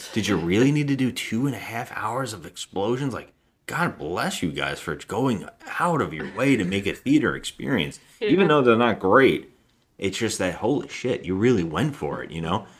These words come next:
Speaker 1: The same thing here. They, they worked their asses off. I could see why this movie took a long time to
Speaker 2: I
Speaker 1: make.
Speaker 2: can't imagine what they would cut out, too. Like, they probably, I mean, with the, you know,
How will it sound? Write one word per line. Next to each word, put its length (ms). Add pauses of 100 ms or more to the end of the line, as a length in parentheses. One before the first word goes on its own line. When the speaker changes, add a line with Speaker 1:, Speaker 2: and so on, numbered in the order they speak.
(280)
Speaker 1:
The 100
same 220
thing 160
here. 280
They, 220
they 280
worked 520
their 220
asses 380
off. 160
I 80
could 160
see 120
why 320
this 220
movie 140
took 180
a 60
long 200
time 260
to 80
Speaker 2:
I 40
Speaker 1:
make. 80
Speaker 2:
can't 160
imagine 480
what 140
they 140
would 180
cut 220
out, 280
too. 240
Like, 160
they 120
probably, 440
I 40
mean, 200
with 140
the, 200
you 140
know, 140